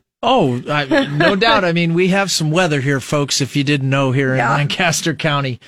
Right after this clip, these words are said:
Speaker 1: Um, I thought this was a great question asked by listener Scott. Um, "If elected, how do you plan to showcase transparency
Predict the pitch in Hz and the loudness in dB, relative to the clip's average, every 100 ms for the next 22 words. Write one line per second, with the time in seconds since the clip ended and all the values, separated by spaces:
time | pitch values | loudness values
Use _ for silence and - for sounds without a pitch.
0 | - _ - 185 180 165 220 262 262 214 | -20 _ -4 0 0 -2 -4 -4 -2 -2
1 | - 185 160 135 180 - 175 156 143 143 | -2 0 0 -2 -2 -2 -2 -2 -2 -2
2 | 139 - 135 131 143 - 131 117 - 143 | -4 -4 -4 -2 -2 -4 -4 -4 -2 -2
3 | 131 - 139 131 131 180 190 175 170 160 | -2 -4 -4 -4 -2 -2 0 0 0 -2
4 | 147 156 156 143 156 147 139 131 - 156 | -2 -2 -2 -4 -4 -2 -2 -2 -2 -2
5 | 156 139 - - 165 170 - 165 160 165 | 0 -2 -4 -4 -2 -2 -2 -2 -2 -2
6 | 170 170 | -2 -2